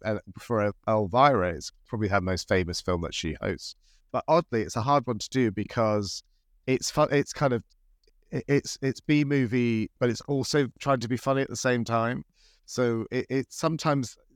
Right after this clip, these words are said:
it can be really wide of the mark if they're try-, be, it's sometimes with those B movies, it's better to be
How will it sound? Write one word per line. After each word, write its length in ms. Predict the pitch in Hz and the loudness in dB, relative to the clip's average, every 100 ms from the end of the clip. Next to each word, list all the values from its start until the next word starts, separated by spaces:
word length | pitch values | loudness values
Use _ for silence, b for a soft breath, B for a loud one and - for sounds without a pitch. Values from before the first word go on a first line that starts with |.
| - | -4
it 140 | 147 | -4
can 120 | - | -2
be 120 | 139 131 | -2 -2
really 460 | 123 156 156 143 | 0 2 4 2
wide 440 | 113 110 127 127 107 | 0 2 4 4 2
of 80 | |
the 80 | 107 | -2
mark 380 | 98 113 107 87 | 0 0 0 -2
if 120 | 104 | -2
they're 140 | - 98 | 0 0
try-, 400 | - - 113 - - _ | -2 -2 -2 -2 -8 _
be, 160 | 123 - _ _ _ _ _ _ _ | -4 -4 _ _ _ _ _ _ _
it's 120 | 147 | -2
sometimes 340 | 202 190 190 143 | 2 2 2 2
with 80 | |
those 140 | 156 131 | 2 2
B 200 | 156 143 | 2 2
movies, 340 | 139 110 95 | 2 0 -2
it's 100 | 104 | -4
better 300 | - 131 - | 0 0 0
to 200 | - - 117 | -2 -2 0
be 200 | 127 | 0